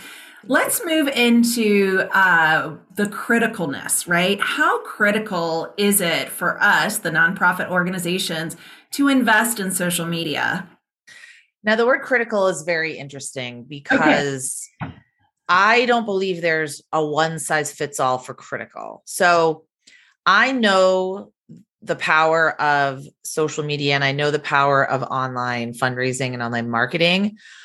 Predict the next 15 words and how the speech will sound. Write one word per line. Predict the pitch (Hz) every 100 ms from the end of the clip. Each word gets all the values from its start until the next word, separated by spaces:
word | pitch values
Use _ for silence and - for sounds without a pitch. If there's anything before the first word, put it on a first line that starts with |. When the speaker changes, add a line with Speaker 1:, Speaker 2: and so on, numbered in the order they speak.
| - _ _
Speaker 2:
But | 196 175
what | 196
I | 190
don't | 208 254 208
want | 202 -
people | 202 175
to | 165
hear | 147 - 214 180 147 127 123 -
is | 139 156 139 - -
that | - 151 151 143 - _ _
it | 165 160
needs | 170 170
to | - 170
replace | 156 143 - 202 214 220 -
things | 170 156 147 143 143